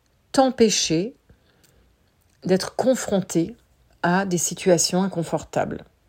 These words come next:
des situations qui risquent de te, de te fragiliser, de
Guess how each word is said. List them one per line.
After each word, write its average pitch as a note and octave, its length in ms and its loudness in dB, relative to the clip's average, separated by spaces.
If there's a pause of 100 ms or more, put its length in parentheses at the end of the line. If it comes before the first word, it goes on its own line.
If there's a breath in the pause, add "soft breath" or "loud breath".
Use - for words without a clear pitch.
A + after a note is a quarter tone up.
(200)
des E3 80 -2
situations F#3 760 -2
qui F#3+ 140 -10
risquent E3+ 380 -6
de D3+ 160 -2
te, C#3+ 540 -4 (1400 soft breath)
de - 60 -4
te C3 100 -6
fragiliser, D3+ 800 0 (1500)
de E3 320 2